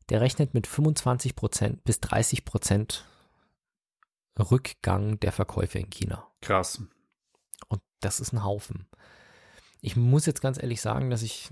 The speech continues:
Speaker 1: ich habe jetzt noch diese fünfundzwanzig bis dreißig Prozent im Kopf und ich weiß jetzt nicht, ob das bezogen war auf China oder auf die weltweiten Verkaufszahlen. Ähm, fünfundzwanzig bis dreißig Prozent weniger in China tatsächlich, sagt er.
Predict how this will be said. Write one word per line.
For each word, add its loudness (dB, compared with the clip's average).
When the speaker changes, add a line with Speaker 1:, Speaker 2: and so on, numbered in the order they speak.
Speaker 1:
ich -10
habe -4
jetzt -10
noch -2
diese -4
fünfundzwanzig -4
bis -10
dreißig -4
Prozent -4
im -6
Kopf -8
und -2
ich -8
weiß -4
jetzt -4
nicht, -4
ob -12
das -14
bezogen -6
war -6
auf -16
China 2
oder -4
auf -10
die 0
weltweiten 0
Verkaufszahlen. -4
Ähm, 0
fünfundzwanzig 2
bis -2
dreißig 0
Prozent -2
weniger 4
in 2
China 2
tatsächlich, -4
sagt -2
er. 2